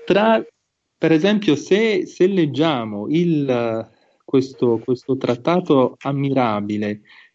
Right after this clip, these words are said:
che, che si intitola proprio Il cuore ammirabile della Santissima Madre di Dio, è un trattato davvero speciale,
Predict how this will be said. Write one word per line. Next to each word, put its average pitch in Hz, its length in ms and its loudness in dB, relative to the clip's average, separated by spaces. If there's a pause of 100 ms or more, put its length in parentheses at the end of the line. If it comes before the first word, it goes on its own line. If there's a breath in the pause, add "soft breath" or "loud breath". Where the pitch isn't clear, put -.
che, 151 440 4
che 139 120 -2
si 131 300 -4
intitola 127 500 0
proprio 151 380 -2
Il 127 140 -6
cuore 165 360 2
ammirabile 143 600 -2
della 120 200 -6
Santissima 131 800 -2
Madre 113 360 -2
di 104 160 -4
Dio, 107 460 0 (360)
è 131 80 -8
un 120 120 -6
trattato 131 420 2
davvero 131 360 4
speciale, 120 600 -4